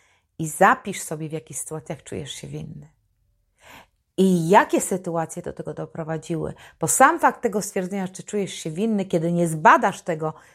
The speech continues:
skąd to wyszło, z jakiego to przekonania, jakie słowa cię zakleły, że czujesz się winny, to nie będzie tego rozwiązania.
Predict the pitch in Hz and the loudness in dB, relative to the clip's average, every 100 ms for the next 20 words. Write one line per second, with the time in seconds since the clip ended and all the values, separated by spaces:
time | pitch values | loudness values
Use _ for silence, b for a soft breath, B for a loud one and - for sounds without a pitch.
0 | B - - 247 269 - 208 185 180 - | B -6 2 2 2 -6 -4 -4 -6 -6
1 | 151 139 - - - 175 180 247 262 240 | -6 -6 -10 -10 -2 -2 0 4 4 2
2 | - 196 - 175 160 151 143 139 143 B | -4 -4 -2 -4 -2 -4 -4 -6 -8 B
3 | B B B - 233 240 254 - - 180 | B B B 4 6 6 0 0 -4 2
4 | 254 285 196 185 151 156 156 - 175 202 | 4 4 2 -2 -6 -6 -8 -4 0 2
5 | 160 151 135 - _ _ _ _ _ _ | 2 2 0 -2 _ _ _ _ _ _
6 | _ - 165 - 165 160 - 156 151 147 | _ -12 -12 -8 -6 -6 -6 -6 -6 -8
7 | 143 147 151 _ _ _ _ _ _ _ | -8 -12 -18 _ _ _ _ _ _ _
8 | _ _ _ _ _ _ _ _ _ _ | _ _ _ _ _ _ _ _ _ _
9 | _ _ _ 208 202 196 214 214 202 196 | _ _ _ 0 2 0 0 0 -2 -2
10 | 196 190 175 185 175 151 135 | -4 -4 -6 -6 -6 -6 -8